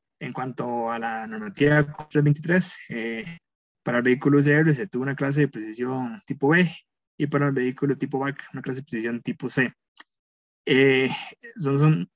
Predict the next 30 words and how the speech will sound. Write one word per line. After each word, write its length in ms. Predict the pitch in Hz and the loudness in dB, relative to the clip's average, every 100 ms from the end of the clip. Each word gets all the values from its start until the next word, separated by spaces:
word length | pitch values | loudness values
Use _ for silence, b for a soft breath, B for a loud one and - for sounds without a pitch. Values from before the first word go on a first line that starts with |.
| - | -6
la 180 | 135 123 | -2 0
clase 280 | 139 151 156 | 2 4 6
B 240 | 160 156 | 6 4
es 120 | 151 | 2
de 80 | 156 | 2
las 280 | 123 98 131 | -2 -6 -12
más 120 | 123 | -8
altas, 400 | 139 135 143 - | -6 -4 -6 -6
la 100 | 107 | -12
C 100 | 113 | -8
es 120 | 120 127 | -8 -8
un 100 | 123 | -6
poco 380 | 120 - 110 - | -4 -4 -6 -10
intermedia. 540 | - - 147 147 151 - _ B _ _ - _ _ - | -10 2 4 6 4 0 _ B _ _ -20 _ _ -2
En 360 | 123 123 123 | 2 2 2
síntesis, 460 | - 160 180 180 156 | 4 4 6 4 4
en 120 | 135 | 4
esto 180 | 139 147 | 2 0
se 220 | 156 143 | 0 -2
puede 180 | - 131 | -2 -4
determinar 400 | 151 151 131 147 | -2 -2 -2 -4
que 220 | - - - _ _ _ _ | -6 -12 -12 _ _ _ _
el 380 | 127 117 117 113 | -8 -6 -6 -6
sistema 560 | 127 160 190 165 - - | 0 4 4 2 -2 -14
de 220 | 85 - 117 | -10 -8 -6
calibración 540 | 120 123 117 151 175 | -2 -2 0 4 4
como 220 | 165 131 | 4 0
tal 160 | 143 160 | 0 -2
fue 80 | - | -4
efectivo, 440 | 156 180 196 | -2 0 2